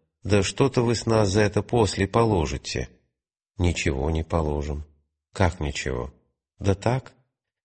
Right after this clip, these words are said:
У нас есть кружка, запечатанная на стене. Что вам Бог положит по сердцу, то вы в неё и опустите».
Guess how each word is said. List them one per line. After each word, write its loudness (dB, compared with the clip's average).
У 2
нас 2
есть -2
кружка, -2
запечатанная 0
на 0
стене. -4
Что 0
вам 2
Бог 0
положит 2
по 0
сердцу, -2
то 4
вы 2
в 0
неё 2
и -2
опустите». -4